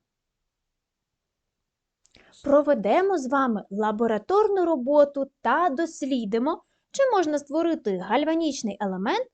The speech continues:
використавши картоплю. Мета: створити гальванічний елемент,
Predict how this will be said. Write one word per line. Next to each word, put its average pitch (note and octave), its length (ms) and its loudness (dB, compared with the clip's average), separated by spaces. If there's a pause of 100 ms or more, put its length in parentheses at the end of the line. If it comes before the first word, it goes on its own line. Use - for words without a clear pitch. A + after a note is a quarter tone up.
використавши A3+ 760 -2
картоплю. A3+ 560 -2 (1080)
Мета: G#3+ 600 0 (440)
створити G#3 960 0
гальванічний C#4+ 960 2
елемент, G#3 500 0